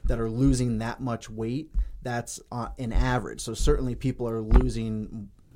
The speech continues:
in excess, and certainly there are people who don't necessarily meet that goal.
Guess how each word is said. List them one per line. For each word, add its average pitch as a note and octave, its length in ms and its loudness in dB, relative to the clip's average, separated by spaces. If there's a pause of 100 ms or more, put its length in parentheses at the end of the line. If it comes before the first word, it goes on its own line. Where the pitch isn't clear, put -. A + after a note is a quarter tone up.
(180)
in A#2 160 0
excess, C3+ 560 -2
and C#3+ 180 4
certainly D#3+ 380 2
there D3 140 8
are C#3+ 40 6
people C#3 360 2
who C3 320 2 (180)
don't C3+ 300 6 (180)
necessarily A#2+ 720 2
meet A#2+ 300 6
that A#2 260 0
goal. B2 400 2